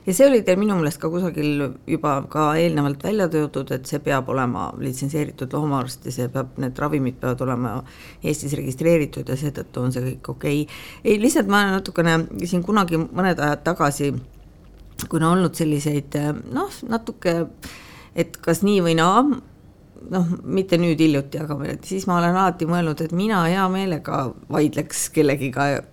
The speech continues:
et noh, ma tahaks teada, et mis argument see siis on, et miks minu ravi nüüd ei olnud kas mõistlik või, või vajalik, aga no siiamaani pole sellist juhtumit veel olnud. Et, ähm, et noh, eks selle peale peab võib-olla mõtlema, et kunagi on teil võib-olla mingisugust ekspertkomisjoni vaja näiteks või midagi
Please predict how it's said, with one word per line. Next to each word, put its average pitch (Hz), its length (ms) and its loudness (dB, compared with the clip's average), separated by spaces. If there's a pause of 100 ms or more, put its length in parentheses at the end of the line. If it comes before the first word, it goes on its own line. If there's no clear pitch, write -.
et 156 200 -4
noh, 165 200 -2
ma 147 100 -4
tahaks 151 200 -4
teada, 156 360 4
et 139 180 -6
mis 156 220 -2
argument 160 500 2
see 147 140 -4
siis 147 160 2
on, 170 180 4
et 143 160 -2
miks 160 220 -4
minu 165 300 2
ravi 151 320 2
nüüd 131 220 -2
ei 139 120 2
olnud 147 320 0
kas - 160 -8
mõistlik 160 480 -2
või, 139 220 2 (520)
või 160 140 6
vajalik, 160 520 4
aga 147 200 2
no 160 80 2
siiamaani 156 420 0
pole 151 220 -2
sellist 165 320 -2
juhtumit 151 400 -6
veel 147 140 2
olnud. 143 320 0 (560)
Et, 156 420 -4
ähm, 156 380 2 (680)
et 170 120 0
noh, 208 120 6
eks 233 160 4
selle 226 160 6
peale 170 160 4
peab 165 160 0
võib-olla 180 240 4
mõtlema, 147 420 0
et 139 80 -8
kunagi 151 300 -2
on 147 80 0
teil 151 160 -2
võib-olla 156 260 0
mingisugust 151 540 -4
ekspertkomisjoni 165 800 -4
vaja 78 240 -8
näiteks - 320 -12
või 170 80 -8
midagi 147 240 -8